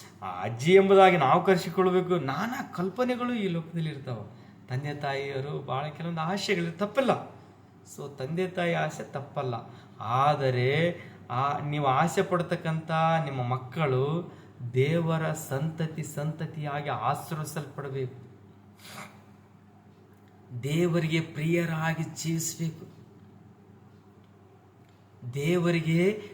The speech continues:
ಮೆಚ್ಚುಗೆಯಾಗಿ ಜೀವಿಸ್ಬೇಕು. ಹಾಗಾದ್ರೆ ಮಾತ್ರ ಕರ್ತನಿಗೆ ನಾವು ಪ್ರಿಯರಾಗ್ತೀವಿ, ಹಾಗಾದ್ರೆ ಮಾತ್ರ ದೇವರು ನಮ್ಮ ವಿಷಯವಾಗಿ ಆತನ ಭಾಳ ಸಂತೋಷ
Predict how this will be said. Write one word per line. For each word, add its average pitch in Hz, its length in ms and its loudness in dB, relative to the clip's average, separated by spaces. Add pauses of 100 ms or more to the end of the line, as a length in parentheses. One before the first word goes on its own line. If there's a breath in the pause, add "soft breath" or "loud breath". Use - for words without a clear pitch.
(120)
ಮೆಚ್ಚುಗೆಯಾಗಿ 175 840 2
ಜೀವಿಸ್ಬೇಕು. 160 580 0
ಹಾಗಾದ್ರೆ 185 800 4
ಮಾತ್ರ 180 480 4 (680)
ಕರ್ತನಿಗೆ 135 480 -8
ನಾವು 120 280 -4
ಪ್ರಿಯರಾಗ್ತೀವಿ, 101 800 -8
ಹಾಗಾದ್ರೆ 175 560 4
ಮಾತ್ರ 175 360 6 (720 loud breath)
ದೇವರು 233 400 4
ನಮ್ಮ 196 240 4
ವಿಷಯವಾಗಿ 196 600 2
ಆತನ 180 320 2
ಭಾಳ 190 580 2
ಸಂತೋಷ 147 460 -6